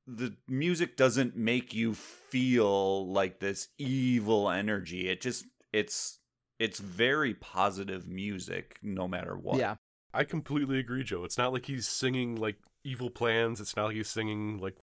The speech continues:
Speaker 3: sinister things to come. It's just he's trying to make a baby laugh.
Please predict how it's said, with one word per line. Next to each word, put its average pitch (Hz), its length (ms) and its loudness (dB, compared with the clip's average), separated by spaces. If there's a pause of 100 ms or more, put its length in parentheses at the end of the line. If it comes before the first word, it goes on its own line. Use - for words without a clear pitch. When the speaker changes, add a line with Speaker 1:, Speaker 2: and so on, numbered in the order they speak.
(320)
Speaker 3:
sinister 120 460 -2
things 117 300 -4
to 120 100 -4
come. 107 300 -2
It's 95 120 -8
just - 300 -8
he's 110 300 -8 (360)
trying 123 340 4
to 123 100 -6
make 127 180 4
a 131 60 2
baby 123 320 6
laugh. 85 300 -6